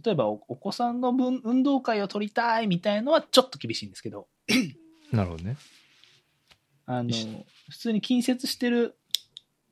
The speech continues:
Speaker 1: 家族で行く旅行とかは、
Speaker 2: 一緒にアクティビティしてるとか、そういうシチュエーション。
Speaker 1: そうです、そうです、そうです。そういうシチュエーションである限りは、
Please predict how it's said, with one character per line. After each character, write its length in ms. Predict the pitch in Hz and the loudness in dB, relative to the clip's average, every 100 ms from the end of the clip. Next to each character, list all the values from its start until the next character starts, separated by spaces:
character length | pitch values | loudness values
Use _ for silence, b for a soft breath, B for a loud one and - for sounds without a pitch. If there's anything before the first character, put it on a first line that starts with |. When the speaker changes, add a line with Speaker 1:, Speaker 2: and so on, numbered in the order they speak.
| - - | -14 -2
Speaker 1:
家 120 | 226 | 0
族 240 | 208 254 | 2 2
で 100 | 214 | 4
行 120 | 135 | 4
く 100 | - | 2
旅 140 | 120 110 | -2 -2
行 260 | 120 120 | 0 0
と 160 | 117 139 | 0 -6
か 100 | 160 | -2
は、 40 | - | 0
Speaker 2:
一 60 | 285 | 2
緒 120 | 117 | 4
に 220 | 113 110 - | 4 0 0
ア 80 | 120 | -2
ク 80 | - | 0
テ 100 | 98 | -2
ィ 40 | |
ビ 60 | 95 | 0
テ 100 | 90 | -2
ィ 40 | |
し 100 | - | 0
て 60 | 98 | 2
る 80 | |
と 80 | 92 | 0
か、 60 | - | 0
そ 120 | 101 | 2
う 40 | |
い 180 | 92 92 | 2 2
う 60 | - | -2
シ 80 | - | -8
チ 120 | - | -2
ュ 40 | 95 | -2
エ 20 | |
ー 20 | |
シ 60 | 92 | -2
ョ 80 | 90 | 0
ン。 40 | |
Speaker 1:
そ 140 | - | 4
う 20 | 185 | 4
で 40 | |
す、 60 | 151 | 4
そ 80 | 143 | -2
う 40 | |
で 40 | |
す、 80 | 131 | -4
そ 80 | 135 139 - | -8 -12 -12
う 20 | |
で 60 | - | -14
す。 60 | - | -8
そ 100 | 226 | -6
う 20 | |
い 40 | |
う 20 | |
シ 120 | 220 - | -4 -2
チ 80 | |
ュ 20 | 240 | -2
エ 20 | |
ー 20 | |
シ 140 | - 247 | 0 0
ョ 60 | |
ン 80 | 240 | 2
で 80 | 247 | 4
あ 80 | 254 | 4
る 80 | |
限 260 | 240 214 214 | 2 -2 -4
り 100 | 220 | -2
は、 300 | 254 214 | 0 -2